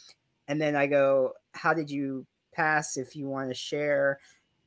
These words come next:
And it took a minute, but all of a sudden it spelled out, it, and it didn't answer after anything else, but it spelled out wolf.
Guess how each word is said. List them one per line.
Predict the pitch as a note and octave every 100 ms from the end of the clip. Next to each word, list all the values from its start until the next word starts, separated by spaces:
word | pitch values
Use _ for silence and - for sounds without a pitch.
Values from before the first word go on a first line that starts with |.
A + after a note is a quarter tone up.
| _ -
And | C#3 C#3 C3+
it | C3+ B2+
took | F3+ E3+
a |
minute, | D#3 D#3
but | D3+
all | D#3
of | D#3
a |
sudden | - E3 D3+
it | C#3
spelled | - D#3 D3+
out, | C#3+ C#3+
it, | D3+ - -
and | E3+ E3
it | E3+
didn't | A#3+
answer | G#3+ G#3 F#3
after | E3 D3+ E3
anything | E3+ F3+
else, | F3+ E3+
but | D3+
it | D#3
spelled | - F3 E3+
out | D3 B2 D3
wolf. | D3+ D3 - -